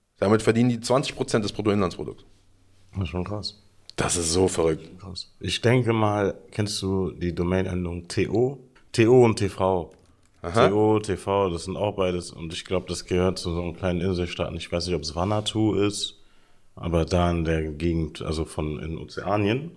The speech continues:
Speaker 1: Ja, also T O ist Tonga, das ist weiter im Pazifik. Und T V ist Tuvalu.
Speaker 2: Ah, Tuvalu, genau.
Speaker 1: Ja.
Speaker 2: Und, äh, ich glaub, die beiden müssen auch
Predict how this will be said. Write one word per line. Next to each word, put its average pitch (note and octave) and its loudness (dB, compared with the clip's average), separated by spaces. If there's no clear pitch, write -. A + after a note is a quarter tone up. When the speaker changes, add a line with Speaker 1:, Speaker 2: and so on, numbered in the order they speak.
Speaker 1:
Ja, F#2+ 4
also G2 0
T A2 4
O B2 8
ist A2+ 0
Tonga, C3 4
das G2+ -4
ist G2 -6
weiter G2 4
im F2 -6
Pazifik. A#2+ -6
Und F#2 -2
T G#2 2
V A2+ 6
ist - 0
Tuvalu. F2+ 4
Speaker 2:
Ah, - -8
Tuvalu, D2+ -10
genau. D2 -14
Speaker 1:
Ja. F2 -2
Speaker 2:
Und, E2 2
äh, C#2+ -6
ich - -14
glaub, D2+ -2
die E2 0
beiden D#2 0
müssen D2+ -6
auch D2 -2